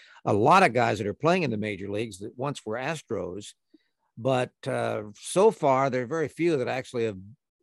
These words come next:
turned into budding real stars. They're in the big leagues, but they're not necessarily turning into big stars. And that's, uh, that's why you've gotta be not afraid to trade some of them.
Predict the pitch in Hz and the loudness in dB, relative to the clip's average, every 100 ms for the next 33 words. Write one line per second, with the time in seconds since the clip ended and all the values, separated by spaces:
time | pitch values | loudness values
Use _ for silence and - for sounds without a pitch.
0 | _ - 139 127 123 107 92 131 117 107 | _ -6 -2 -2 -2 -6 -4 -4 -4 -8
1 | 110 127 104 - - 151 147 82 82 - | -4 -2 -2 -6 -2 2 2 0 -10 -20
2 | _ _ - 127 175 233 185 131 135 123 | _ _ -8 -4 4 4 6 2 2 -4
3 | - _ 127 127 127 151 147 135 117 - | -16 _ -12 -8 -6 -6 -6 -8 -8 -4
4 | 135 127 117 - 135 120 123 110 95 117 | -2 0 -2 -2 -2 0 0 -2 0 -2
5 | 92 - 131 175 - - 110 113 113 127 | -2 -2 0 0 -4 -14 -8 -6 -4 -6
6 | - - 113 107 120 131 - 135 117 110 | -6 -2 0 0 -4 -8 -6 -2 0 0
7 | 117 117 104 110 107 117 104 120 110 101 | 0 0 0 -2 0 0 -2 0 0 -2
8 | - 113 107 - 92 98 - | -2 0 0 -4 -14 -16 -20